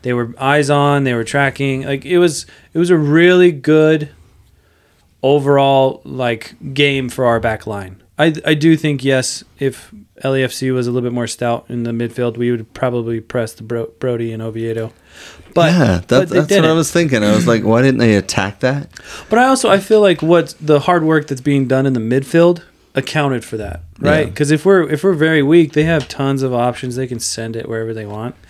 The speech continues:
Speaker 2: But they only had one or two times where they took advantage of that, right?
Speaker 1: Well, yeah, realistically. And I mean, they had a couple opportunities right at the top after some overlapping runs and stuff. But,
Speaker 2: Yeah.
Speaker 1: but yeah, I, I feel like the, the back eight really,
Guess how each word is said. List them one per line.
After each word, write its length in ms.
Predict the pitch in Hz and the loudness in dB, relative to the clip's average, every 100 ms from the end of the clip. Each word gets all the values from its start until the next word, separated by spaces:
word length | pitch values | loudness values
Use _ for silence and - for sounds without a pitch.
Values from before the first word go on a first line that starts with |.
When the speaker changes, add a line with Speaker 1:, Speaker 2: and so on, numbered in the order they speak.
| - | -6
Speaker 2:
But 140 | 113 | 0
they 80 | 139 | 2
only 180 | 156 135 | 4 2
had 100 | 104 | 2
one 180 | 107 | 2
or 60 | 107 | 2
two 380 | 92 104 98 92 - - | 2 0 0 -2 -6 -10
times 400 | - 101 98 - | -2 0 0 0
where 140 | 92 | 2
they 140 | 90 90 | 2 2
took 220 | - 90 | 0 -2
advantage 420 | 82 80 85 - | -2 -2 -4 -4
of 100 | 82 | -6
that, 280 | - - - | -6 -6 -6
right? 180 | 92 90 | -6 -4
Speaker 1:
Well, 460 | 311 349 359 359 359 311 | 0 4 4 2 0 0
yeah, 160 | 302 294 | 2 2
realistically. 720 | 262 277 254 240 214 170 156 | 2 2 2 2 0 2 0
And 100 | 160 | 2
I 80 | 196 | 2
mean, 140 | 202 | 2
they 100 | 208 | 4
had 120 | 220 214 | 2 4
a 40 | |
couple 220 | 208 190 | 2 2
opportunities 540 | 185 160 180 170 147 131 | 2 2 2 2 2 0
right 200 | 139 139 | 2 2
at 80 | 135 | 0
the 80 | |
top 360 | 120 139 131 131 | -2 0 0 0
after 380 | 127 - 123 113 | -2 -2 -4 -2
some 160 | - 123 | -4 -2
overlapping 460 | 123 120 117 120 | 0 0 -2 -2
runs 260 | 113 120 120 | -4 -4 -2
and 120 | 131 | -4
stuff. 360 | - 131 131 - | -4 -4 -4 -6
But, 200 | 117 - - | -8 -8 -6
Speaker 2:
Yeah. 200 | 95 90 92 - - | -4 -4 -8 -20 -8
Speaker 1:
but 340 | 151 147 - - | 0 0 0 -8
yeah, 320 | 151 175 139 | 0 2 2
I, 220 | 127 143 147 | 2 0 0
I 100 | 143 | 0
feel 220 | 170 175 | 4 4
like 360 | 151 127 - - _ _ | 4 2 -6 -20 _ _
the, 280 | 143 143 - _ | -6 -6 -6 _
the 200 | 143 131 | -10 -2
back 360 | 151 170 156 - | 0 0 -2 -2
eight 380 | 143 123 - - _ _ - | -2 -2 -8 -20 _ _ -20
really, 640 | 143 139 143 131 127 117 | -6 2 4 4 2 -2